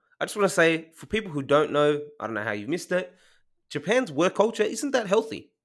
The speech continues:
And if I had to experience Japan's work culture as an insider rather than as a foreigner, I probably wouldn't have gone to, to live there, you know what I mean? But I, I, I have the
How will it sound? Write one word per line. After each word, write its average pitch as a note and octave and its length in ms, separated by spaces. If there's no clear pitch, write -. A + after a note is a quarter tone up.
And G#2+ 640
if - 200
I D3 80
had G3 180
to E3 320
experience F#3 480
Japan's D3 360
work C3 220
culture C#3 540
as G#2 520
an - 100
insider A#2 500
rather A2 200
than G#2+ 140
as G#2 140
a - 20
foreigner, A#2 460
I G#2+ 80
probably G3+ 340
wouldn't F#3 220
have C#3+ 120
gone E3 260
to, C3 260
to C3 120
live E3 200
there, G#2 180
you G2+ 100
know G2+ 100
what G2+ 40
I G2+ 40
mean? C3 140
But A#2+ 120
I, A2+ 240
I, - 260
I A2+ 140
have C3 140
the A#2+ 340